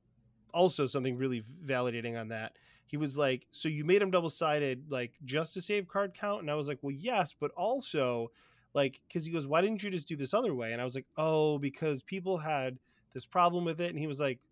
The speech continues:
"Why?" He's like, "That doesn't make any sense." He's like, "I think that's a great idea." He's like, "Are you okay with us trying it that way?" And I was like, "Yeah, like, that was my intention." But then, like, then I thought back and I was like, that was, like, one playtester, I think, that said,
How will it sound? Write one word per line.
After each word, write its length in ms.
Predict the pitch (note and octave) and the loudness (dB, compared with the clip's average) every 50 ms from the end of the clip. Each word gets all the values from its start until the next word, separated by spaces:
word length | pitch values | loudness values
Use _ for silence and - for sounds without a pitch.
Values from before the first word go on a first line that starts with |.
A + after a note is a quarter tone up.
| _ _ _ _ - | _ _ _ _ -2
"Why?" 420 | C3 D#3 F#3 E3 A2 - - _ _ - | 2 2 2 2 2 -2 -8 _ _ -12
He's 100 | C3 C3 | -10 -8
like, 100 | C#3 C3+ | -2 0
"That 80 | D#3+ | 0
doesn't 180 | E3 D3+ D3+ D#3 | 2 2 2 0
make 180 | D3 C#3+ B2 C#3 | 0 0 0 -2
any 120 | C3 A#2+ | -2 -4
sense." 380 | - - C3 G#2+ G#2 - - - | -4 -6 -6 -8 -8 -12 -14 -12
He's 160 | - C3 B2 | -8 -6 -2
like, 200 | C3+ C3 B2+ - _ | -2 -2 -4 -4 _
"I 100 | C3+ D3+ | -4 -2
think 160 | D#3+ F3+ F3 E3 | 0 0 0 0
that's 160 | D#3 - - | -2 -2 -4
a 40 | B2 | -2
great 220 | C3 D3 F3+ F3 | 0 2 2 2
idea." 360 | C3 A2 G#2 G#2+ G#2 G2+ G#2+ - - | 0 -2 -4 -8 -12 -14 -14 -14 -12
He's 140 | C3+ B2 C3+ | -10 -8 -6
like, 120 | B2+ - | -6 -4
"Are 60 | C3+ | -2
you 180 | C3 C#3 D#3 D#3 | -2 0 0 -2
okay 220 | C3 - - D#3 D#3 | -2 -2 -2 -2 -2
with 120 | D#3 C#3+ | -2 -4
us 120 | C#3+ C3+ - | -6 -6 -4
trying 240 | - C#3+ C#3+ D3 C#3+ | -2 -2 0 0 -2
it 80 | C3+ - | -2 -2
that 140 | D3 E3+ G3 | -2 -2 0
way?" 60 | G#3 | 0
And 60 | G3 | 0
I 40 | F#3+ | 0
was 80 | F3 E3+ | 0 0
like, 100 | E3 D#3 | -2 -4
"Yeah, 440 | D#3 D#3+ E3+ F#3 A#3 D4 D4 F3+ C3+ | -4 2 4 6 6 8 6 6 6
like, 200 | C#3 D3+ D#3+ D3 | 4 0 2 4
that 100 | F3+ G#3 | 4 4
was 120 | A#3 A3 A3 | 4 4 2
my 140 | A#3+ A#3+ | 4 4
intention." 680 | A3 F#3+ F#3 D3 - F#3+ B3 E4+ D4 - E3 C3+ B2+ C3 | 4 4 4 4 6 6 6 6 4 2 0 0 0 -2
But 120 | D3 D3 - | -2 -2 -2
then, 160 | E3 E3+ E3+ | -2 2 2
like, 240 | E3 D#3 D3+ C#3 - _ _ _ - - _ _ | 2 2 2 0 -6 _ _ _ -20 -20 _ _
then 100 | - G3 | 0 0
I 60 | G#3+ G3+ | 2 2
thought 260 | - B3+ A#3+ A3 G#3 | 4 4 4 4 4
back 220 | A#3 A#3+ A#3 - - | 2 2 2 0 -2
and 60 | G#3 | -2
I 20 | G3+ | -2
was 100 | F3 F3 | 2 2
like, 240 | F#3 F#3+ E3+ - _ _ _ _ _ _ _ _ - - - - - _ _ _ _ | 2 2 2 0 _ _ _ _ _ _ _ _ -20 -20 -20 -20 -20 _ _ _ _
that 140 | - C4 C#4+ | -6 -6 -4
was, 120 | D#4 D4+ | -4 -4
like, 180 | E4 D#4 - - | -6 -6 -6 -2
one 260 | F#3+ F#3+ F#3+ G3+ G3 | 0 0 0 0 0
playtester, 640 | - F3+ F3+ F3+ E3+ - C3+ A#2+ - - C3 A#2+ A#2+ | -2 -2 -2 0 0 -2 -4 -4 -4 -6 -6 -6 -6
I 60 | A#2 | -6
think, 220 | - B2+ B2 A2+ - | -6 -8 -10 -10 -10
that 140 | C#3 C3 | -12 -12
said, 480 | - - D3 C#3 C3 B2 A#2 A2+ A2 | -6 -4 -2 0 0 0 -2 -6 -10